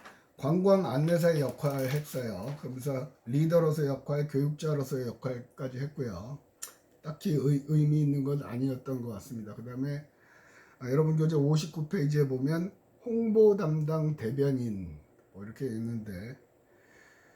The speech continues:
아, 많은 나라에서 방문자에게 특별한 메시지나 이미지를 제시할 목적으로 관광 안내사를 채용하고 있다. 그렇죠.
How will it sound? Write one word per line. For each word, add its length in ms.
아, 460
많은 380
나라에서 540
방문자에게 720
특별한 500
메시지나 500
이미지를 540
제시할 380
목적으로 680
관광 560
안내사를 600
채용하고 540
있다. 600
그렇죠. 580